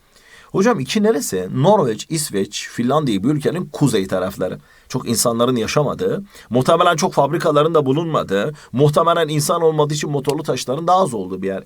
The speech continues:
Eledim gittim. Üç, bak şöyle yaklaşıyorum. Üç, ya burası Libya'nın güney tarafları.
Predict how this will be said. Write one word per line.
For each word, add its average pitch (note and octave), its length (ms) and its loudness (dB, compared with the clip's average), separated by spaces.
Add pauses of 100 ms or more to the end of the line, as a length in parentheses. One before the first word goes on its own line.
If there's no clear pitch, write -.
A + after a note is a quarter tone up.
Eledim A2+ 320 -2
gittim. D3+ 300 -8 (1500)
Üç, G3+ 320 4
bak G2 220 -6
şöyle D#3 360 2
yaklaşıyorum. G2+ 720 -2
Üç, G3 420 2 (340)
ya F3+ 140 0
burası G3+ 500 -2
Libya'nın F3+ 460 0
güney F3 240 0
tarafları. F#2+ 640 -6